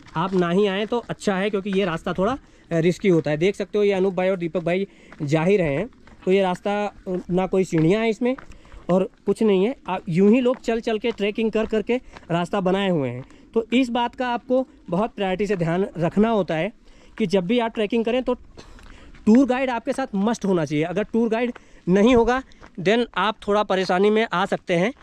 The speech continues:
और रास्ता भी भटक सकते हैं। जाहिर सी बात है, जहां आप पहली बार आए हैं और रास्ता नहीं जानते हैं तो रास्ता भटक भी सकते हैं,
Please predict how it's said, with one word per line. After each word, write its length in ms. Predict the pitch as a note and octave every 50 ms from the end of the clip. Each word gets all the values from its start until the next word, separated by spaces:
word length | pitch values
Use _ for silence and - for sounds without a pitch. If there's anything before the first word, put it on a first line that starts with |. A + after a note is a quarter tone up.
| - - - - - -
और 220 | E3+ F#3 F#3+ F3+ -
रास्ता 340 | E3+ E3+ E3+ F3+ - A#3+ A#3+
भी 80 | C4+
भटक 220 | B3+ A#3 B3 B3+ G#3+
सकते 260 | G3+ A#3+ - - B3
हैं। 120 | A#3 A3+ - - -
जाहिर 200 | D#3+ E3+ F3+ G#3
सी 120 | - - A3
बात 140 | G#3+ G#3
है, 60 | A3+ G#3
जहां 200 | F3+ F3 F#3 G#3
आप 140 | G3+ G#3
पहली 320 | - - F3 D#3+ E3 F3+ G3+
बार 180 | F#3 F#3+ G3+
आए 200 | G3 D#3 E3+ G3+
हैं 140 | G3 F#3 F#3 - - - - - - -
और 80 | F3 E3
रास्ता 280 | E3+ E3+ - - G3
नहीं 120 | G3 G#3+ G3
जानते 240 | G3 F3+ F3 F3
हैं 40 | F3+
तो 80 | E3 E3+
रास्ता 220 | E3 E3 - F#3
भटक 160 | D#3 D#3 D#3
भी 140 | E3 F3 G3+
सकते 240 | G3 G#3 - - G#3
हैं, 80 | G#3+